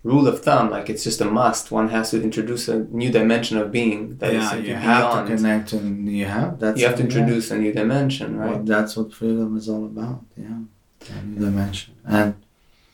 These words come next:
Speaker 2: this new dimension, I mean, it's, it sounds like big words what we're talking here, like a new dimension, some
Speaker 1: Right, right,
Speaker 2: out of
Speaker 1: right.
Speaker 2: a sci-fi movie, but
Speaker 1: Right.
Speaker 2: I mean, you can really see that, uh, you, you can start connecting to it straight away. I mean,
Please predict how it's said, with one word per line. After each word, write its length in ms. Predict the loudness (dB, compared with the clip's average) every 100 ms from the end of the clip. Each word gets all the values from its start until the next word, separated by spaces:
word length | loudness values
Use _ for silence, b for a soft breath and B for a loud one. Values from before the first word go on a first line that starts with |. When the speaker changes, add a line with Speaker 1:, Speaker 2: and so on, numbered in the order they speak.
| b b b b b b _
Speaker 2:
this 200 | -4 -2
new 160 | 2 2
dimension, 720 | 4 4 4 2 2 0 -2
I 60 | 0
mean, 180 | -2 -2
it's, 240 | -2 -4
it 300 | -2 -2 -2
sounds 320 | 0 2 2
like 180 | 0 0
big 200 | 0 2
words 380 | 4 6 6 4
what 120 | -4
we're 160 | -6 0
talking 420 | 2 2 -2 -6
here, 240 | -4 -2
like 260 | -2 -4 -8
a 20 |
new 260 | -8 -4 -2
dimension, 680 | 0 2 2 2 0 -4 -6
some 360 | -6 -8 -6
Speaker 1:
Right, 400 | -2 0 0 -4 -8
right, 160 | -6 0
Speaker 2:
out 140 | 2
of 60 | 2
Speaker 1:
right. 80 |
Speaker 2:
a 40 | 0
sci-fi 680 | -2 2 4 2 0 -2 -2
movie, 340 | -4 -4 -4
but 300 | 0 -2 -2 -12 _
Speaker 1:
Right. 420 | -2 -2 -4 -14 -20 _
Speaker 2:
I 80 | -4
mean, 140 | 0 2
you 160 | 2
can 300 | 2 2 2
really 300 | 4 4 4
see 340 | 2 -2 2 4
that, 260 | 4 2
uh, 480 | -4 -4 -6 -6 -6
you, 160 | -4 0
you 200 | 0 2
can 180 | 2 -2
start 340 | 2 4 4
connecting 640 | 0 0 0 0 -6 -8
to 220 | -8 -6 -6
it 120 | -6
straight 380 | -6 2 4 4
away. 340 | 4 4 4
I 80 | 2
mean, 280 | -2 -6